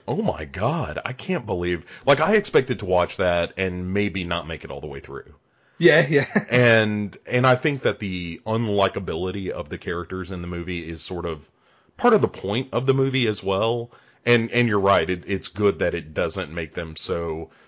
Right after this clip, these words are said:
Speaker 1: it doesn't make them blandly unlikable. They're, they're very unlikable people for the most part.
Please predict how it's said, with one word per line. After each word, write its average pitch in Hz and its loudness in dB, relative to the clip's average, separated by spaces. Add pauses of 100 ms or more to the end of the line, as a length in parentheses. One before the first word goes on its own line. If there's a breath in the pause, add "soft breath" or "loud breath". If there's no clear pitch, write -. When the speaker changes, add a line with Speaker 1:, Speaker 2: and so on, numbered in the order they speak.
(260 soft breath)
Speaker 1:
it 143 2
doesn't 156 4
make 110 -2
them 92 -4
blandly 92 0
unlikable. 95 -2
They're, 90 -2
they're 92 0
very 104 2
unlikable 82 -6
people 101 -2
for - 0
the 110 -2
most 110 2
part. 117 0